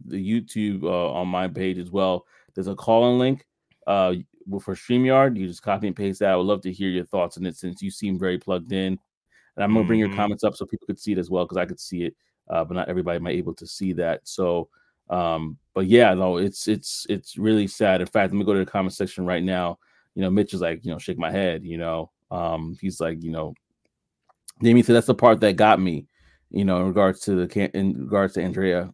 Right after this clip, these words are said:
Speaker 1: um, and what she has.
Speaker 2: Mm-hmm.
Speaker 1: Uh, I believe it's Andrina. Uh, it's her name.
Speaker 2: Yeah,
Speaker 1: And
Speaker 2: Adrian.
Speaker 1: so, yeah. And they said it was a lack of guidance. Everybody they laid off said the same thing.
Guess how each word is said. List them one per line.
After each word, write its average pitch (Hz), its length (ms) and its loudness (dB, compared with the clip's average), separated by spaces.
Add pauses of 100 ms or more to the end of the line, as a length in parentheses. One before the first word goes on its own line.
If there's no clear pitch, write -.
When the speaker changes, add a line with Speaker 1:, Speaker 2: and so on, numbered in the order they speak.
Speaker 1:
um, 85 420 -6
and 85 360 -8 (500)
what 87 180 -6
she 92 120 -4
has. 82 420 -2 (480)
Speaker 2:
Mm-hmm. 85 420 -8
Speaker 1:
Uh, 82 240 -2 (460)
I 104 80 4
believe 113 220 4
it's 90 100 -4
Andrina. 90 540 -2 (300)
Uh, 82 300 -8
it's - 120 -14
her 90 80 -8
name. 85 320 -6 (360)
Speaker 2:
Yeah, 85 260 0
Speaker 1:
And 85 80 -2
Speaker 2:
Adrian. 78 240 -8
Speaker 1:
so, 80 120 -6
yeah. 85 260 -6 (760)
And 107 100 4
they 113 60 8
said 131 160 10
it 123 60 12
was 110 140 8
a 101 60 2
lack 107 240 6
of 95 140 0
guidance. 101 420 2
Everybody 107 440 6
they 98 140 2
laid 98 240 2
off 95 240 4
said 92 300 -2
the - 60 -12
same 87 380 -4
thing. 78 380 -10